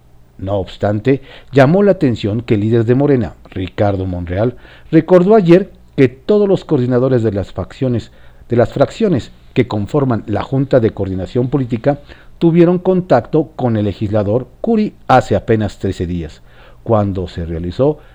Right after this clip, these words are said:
la última sesión del Pleno. Se trata de casos sospechosos. A la prueba.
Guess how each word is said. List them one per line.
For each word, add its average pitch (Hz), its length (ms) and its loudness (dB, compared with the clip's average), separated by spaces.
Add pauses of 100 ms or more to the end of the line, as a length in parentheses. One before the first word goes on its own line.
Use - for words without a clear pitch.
(100)
la 80 380 -6
última 151 560 2
sesión 110 560 -4
del 107 180 0
Pleno. 85 380 -6 (1000)
Se - 220 -10
trata 127 520 0 (200)
de 82 260 -12
casos 101 360 -4
sospechosos. - 920 -4 (480)
A 85 240 -6
la 76 240 -12
prueba. 135 420 2